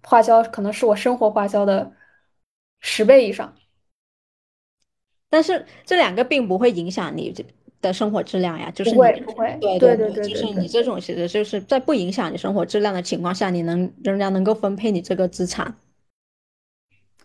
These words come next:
Speaker 1: 就只，只能说我感觉我平时花，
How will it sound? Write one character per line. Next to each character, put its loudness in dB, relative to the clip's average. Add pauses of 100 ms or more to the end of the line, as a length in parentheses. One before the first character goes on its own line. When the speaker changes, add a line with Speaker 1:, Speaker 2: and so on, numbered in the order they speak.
(1040)
Speaker 1:
就 4
只， 2
只 -4
能 0
说 6
我 0
感 -2
觉 0
我 2
平 -4
时 -4
花， 0